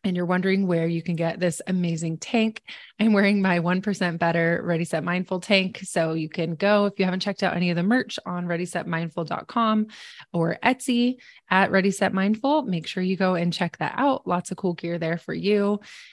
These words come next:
And if you're an athlete and you haven't found us already on Ready, Set, Mindful, ready set mindful dot com, we have lots of resources for you.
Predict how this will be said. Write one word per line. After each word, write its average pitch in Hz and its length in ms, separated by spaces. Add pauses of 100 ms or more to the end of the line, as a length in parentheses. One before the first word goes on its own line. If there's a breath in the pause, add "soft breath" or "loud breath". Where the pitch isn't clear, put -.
(120 loud breath)
And 175 220
if 156 140
you're 190 100
an 196 60
athlete 226 400
and 190 100
you 190 80
haven't 214 560 (640 soft breath)
found 214 260
us 208 320 (120)
already 208 500
on 190 340
Ready, 185 200
Set, 180 180
Mindful, 185 360 (500)
ready 202 180
set 190 160
mindful 202 300
dot 180 200
com, 208 280
we 277 100
have 196 160
lots 180 380
of 208 120
resources 180 720
for 180 120
you. 190 360